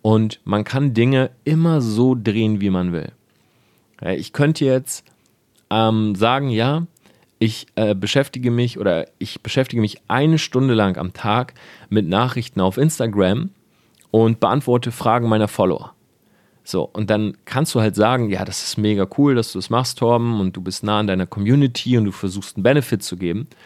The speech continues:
Aber du könntest auch sagen, „Eine Stunde am Tag, du bist handysüchtig,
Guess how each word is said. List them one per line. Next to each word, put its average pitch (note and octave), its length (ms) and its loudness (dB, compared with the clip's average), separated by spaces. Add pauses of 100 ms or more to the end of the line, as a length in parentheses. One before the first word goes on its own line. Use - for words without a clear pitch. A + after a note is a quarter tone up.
(160)
Aber G2 100 -4
du G#2+ 60 -2
könntest D#3 320 0
auch A2 80 -2
sagen, A#2 300 0
„Eine F3 260 4
Stunde D3+ 240 0
am A#2 100 0
Tag, A2 340 -2
du G2 120 -8
bist - 200 -8
handysüchtig, G2 840 -2